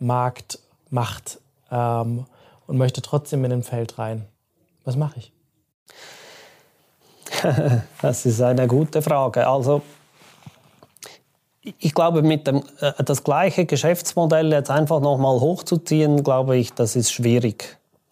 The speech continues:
Speaker 2: Ähm, aber ich, ich war auch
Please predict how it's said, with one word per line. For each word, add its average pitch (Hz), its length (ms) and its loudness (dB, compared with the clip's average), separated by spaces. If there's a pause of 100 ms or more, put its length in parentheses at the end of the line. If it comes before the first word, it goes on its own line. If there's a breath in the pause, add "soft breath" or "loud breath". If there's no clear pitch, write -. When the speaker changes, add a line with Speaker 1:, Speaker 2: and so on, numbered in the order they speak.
(480 loud breath)
Speaker 2:
Ähm, 131 460 4 (1000)
aber 147 260 0 (580)
ich, 151 340 0
ich 147 200 2
war 160 260 4
auch - 280 -2